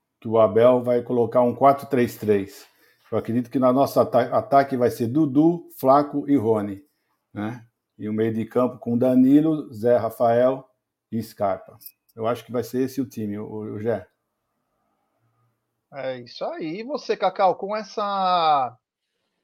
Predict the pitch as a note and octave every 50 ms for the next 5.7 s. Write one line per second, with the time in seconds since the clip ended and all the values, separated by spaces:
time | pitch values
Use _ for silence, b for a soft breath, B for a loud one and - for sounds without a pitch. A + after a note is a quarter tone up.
0 | _ _ _ _ _ _ _ _ _ _ _ _ - - _ _ - C#3 B2+ A#2+
1 | E3+ F#3 F3 D3+ F#3 F3+ E3+ D#3+ D3+ D3 D3 F3 A3 A#3+ A#3+ A#3 A3+ G3+ - E3
2 | D#3+ D#3+ D#3 D3+ F3+ D#3 D#3 D3+ C3+ A#2+ - - E3+ G#3+ G#3+ G3 G3 F#3 E3 C#3
3 | D#3+ G3+ A3+ A3+ G3+ E3 - - F#3+ A3+ A#3 - A#3 G3+ F#3 D3+ C3+ A#2 B2 D3+
4 | F3+ G#3+ A3 F3+ C3+ A2+ F3+ G#3 A#3 A3 - - - - _ - F#3+ G3 G3 F3+
5 | F#3+ F3 D3 - - - - - D#3+ E3+ F#3+ G#3 G3 A3+